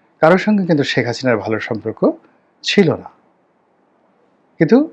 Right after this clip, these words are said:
যে কোনো কারণে হোক না কেন, টিউলিপ সিদ্দিকী, আহ, এখানে আছে। It does not mean যে all labor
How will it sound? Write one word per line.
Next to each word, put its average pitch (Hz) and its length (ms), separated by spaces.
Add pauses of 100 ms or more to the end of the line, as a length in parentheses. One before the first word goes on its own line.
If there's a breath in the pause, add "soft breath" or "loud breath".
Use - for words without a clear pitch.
যে 131 160
কোনো 302 200
কারণে 127 320
হোক 113 200
না 101 80
কেন, 131 240
টিউলিপ 170 360
সিদ্দিকী, 143 640 (480 soft breath)
আহ, - 360
এখানে 143 340
আছে। 98 540 (200)
It 151 100
does 151 200
not 170 280
mean 147 280
যে 139 360 (220)
all 156 300
labor 117 240